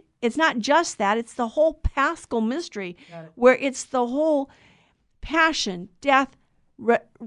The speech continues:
Speaker 1: burial, resurrection, and glorification of Christ. That is the Mass.
Speaker 2: Mm-hmm.
Speaker 1: It, it, it's more than you can think of in a, in an hour or an hour and a half even. If you read the scriptures and what's there liturgically,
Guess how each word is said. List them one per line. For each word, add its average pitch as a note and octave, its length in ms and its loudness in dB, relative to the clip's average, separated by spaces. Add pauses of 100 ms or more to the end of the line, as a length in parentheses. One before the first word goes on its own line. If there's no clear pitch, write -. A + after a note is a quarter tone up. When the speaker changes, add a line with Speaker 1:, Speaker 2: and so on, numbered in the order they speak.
Speaker 1:
burial, C4+ 520 6
resurrection, A#3 800 -2
and A3 160 -4
glorification C#4 840 -2
of G#3+ 120 -6
Christ. B3 460 -4 (320)
That D#4 460 0
is A#3 200 -8
the A3 100 -2
Mass. B3 520 -2 (100)
Speaker 2:
Mm-hmm. B2+ 100 -20 (100)
Speaker 1:
It, B3 180 0
it, C#4 160 0
it's C4+ 240 0
more E4+ 200 2
than D4+ 140 0
you D#4+ 80 -2
can C#4 140 -2
think A4 320 0
of A3 180 4
in G3+ 120 -2
a, F#3+ 80 -8 (120)
in A#3+ 140 -2
an A3+ 80 -2
hour A#3 320 2
or E3+ 400 -4
an G#3 80 -4
hour B3 200 2
and B3+ 80 0
a B3+ 40 2
half D4+ 400 0
even. F#3 260 -6 (380)
If C4+ 440 -12
you C#4+ 140 2
read D#4+ 300 2
the C#4 80 0
scriptures A#3+ 520 -4
and G#3+ 160 -2
what's A#3+ 200 -6
there C#4+ 300 2
liturgically, A#3 800 -8